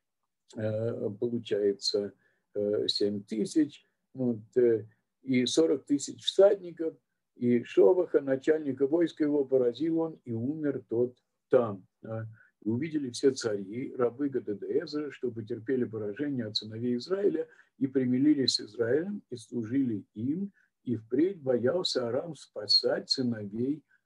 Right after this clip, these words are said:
Амона. Да. Э, э, вот это та война, которая возникла из-за э, э,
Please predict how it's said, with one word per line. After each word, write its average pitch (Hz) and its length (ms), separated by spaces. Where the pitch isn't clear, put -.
Амона. 139 580
Да. 120 200
Э, 143 340
э, 135 400
вот 139 320
это 143 220
та 135 320
война, 120 420
которая 101 600
возникла 107 800
из-за 107 840
э, 101 320
э, - 20